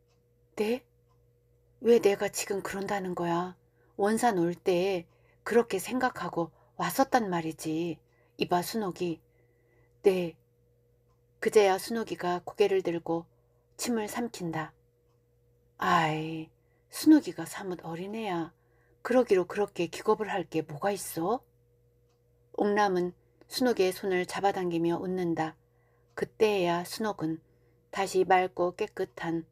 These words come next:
옥남의 얼굴을 보았다. 그러면 그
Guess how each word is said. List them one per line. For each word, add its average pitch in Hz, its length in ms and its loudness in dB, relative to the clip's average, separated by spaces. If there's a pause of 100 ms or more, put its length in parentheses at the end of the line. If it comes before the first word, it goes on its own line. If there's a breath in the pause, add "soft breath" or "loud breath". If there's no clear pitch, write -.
(280)
옥남의 202 560 0
얼굴을 190 400 -2
보았다. 170 580 -6 (1500)
그러면 190 600 -4
그 - 160 -4